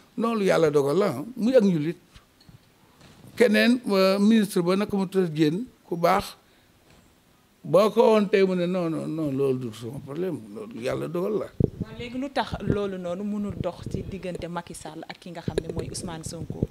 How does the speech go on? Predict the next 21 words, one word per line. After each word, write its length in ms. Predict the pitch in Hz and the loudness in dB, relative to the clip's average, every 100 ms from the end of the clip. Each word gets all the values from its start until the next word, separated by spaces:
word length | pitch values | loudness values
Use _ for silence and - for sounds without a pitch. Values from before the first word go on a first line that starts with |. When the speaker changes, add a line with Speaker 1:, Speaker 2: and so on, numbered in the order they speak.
| - - - - | -8 -14 -12 -10
Speaker 1:
Ousmane 480 | 151 - 175 165 | -10 -8 -6 -6
Sonko, 760 | 151 160 156 143 170 180 180 190 - _ - - - - - - - - - - | -6 -6 -6 -4 -2 0 -2 -6 -18 _ -14 -14 -18 -14 -12 -12 -16 -18 -16 -6
man 260 | 135 151 147 | -4 -2 0
bokk 220 | 160 147 | -2 -4
xaw 220 | - 139 120 | -6 -4 -4
ma 140 | 107 | -6
ko. 160 | - - - - - - - - _ _ _ _ _ - | -12 -16 -20 -20 -20 -20 -20 -20 _ _ _ _ _ -8
Xam 300 | 135 143 151 | -2 0 2
naa 200 | 156 147 | 4 4
ne 160 | 156 | 4
daal, 300 | 147 180 165 - - _ _ _ _ _ _ _ _ _ _ - - _ _ _ _ - | 6 6 4 0 -12 _ _ _ _ _ _ _ _ _ _ -20 -20 _ _ _ _ -8
euh, 360 | 127 131 127 139 - - _ _ _ _ - - - - - - - | -2 0 -2 -4 -12 -20 _ _ _ _ -20 -20 -20 -16 -10 -10 -6
am 180 | - 170 | -2 0
na 100 | 208 | 2
ay 140 | 208 196 | 4 6
nit 160 | 196 170 | 6 4
yu 140 | 175 | 0
taxaw 300 | 180 165 160 | 2 4 6
wax 240 | 156 160 147 | 6 4 -2
ak 60 | 147 | -2
man 340 | 143 156 | -2 -2